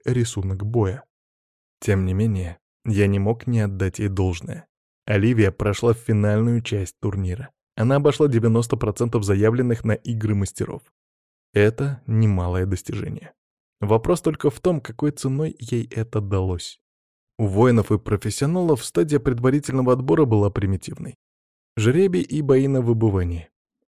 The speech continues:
С самого начала и до конца, пока не остались только финалисты. У мастеров система была хитрее. Участники предварительного отбора разбивались на двадцать подгрупп по девять-десять человек.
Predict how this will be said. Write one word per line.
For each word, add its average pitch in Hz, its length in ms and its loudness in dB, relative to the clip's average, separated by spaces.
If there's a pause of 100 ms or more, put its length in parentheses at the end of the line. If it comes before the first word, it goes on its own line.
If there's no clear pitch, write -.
С - 100 -14
самого 101 400 2
начала 98 440 0
и 123 100 -6
до 110 120 -2
конца, 123 360 -2
пока - 280 -10
не 95 160 -4
остались 120 500 -6
только 95 340 -4
финалисты. 92 680 -8 (960)
У 107 60 0
мастеров 175 460 2
система 190 500 0
была 135 300 2
хитрее. 95 720 -2 (840)
Участники 104 800 0
предварительного 101 800 0
отбора 107 540 0
разбивались 101 800 0
на 101 120 -2
двадцать 101 460 -2
подгрупп 127 540 -2 (160)
по 95 460 0
девять-десять 107 720 0
человек. - 540 -12